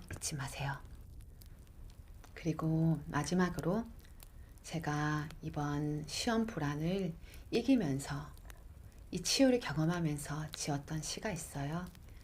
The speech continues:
이걸 여러분과 나누려고 해요. 들어보세요. 제목은 복음의 미소. 못마땅한 시선들로 나의 역사가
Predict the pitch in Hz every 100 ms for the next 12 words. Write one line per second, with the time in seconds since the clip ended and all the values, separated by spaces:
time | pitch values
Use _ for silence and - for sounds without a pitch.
0 | - - - - - - - - - 151
1 | 151 147 143 143 143 143 143 139 156 156
2 | 156 147 165 147 160 - - - - -
3 | - - - - - - - - - -
4 | - - - - - - - 147 143 -
5 | 135 143 220 - - - - - - -
6 | 165 147 143 214 277 - - - 160 151
7 | 147 196 - - - 160 - - - -
8 | - - - - - - - - - -
9 | - - - - - - - - - -
10 | - - 165 180 196 202 214 175 151 156
11 | 160 165 - - 208 - 208 190 151 139
12 | 143 156 - - - - - - - -
13 | - - - - - 151 147 151 135 -
14 | - 165 160 147 156 165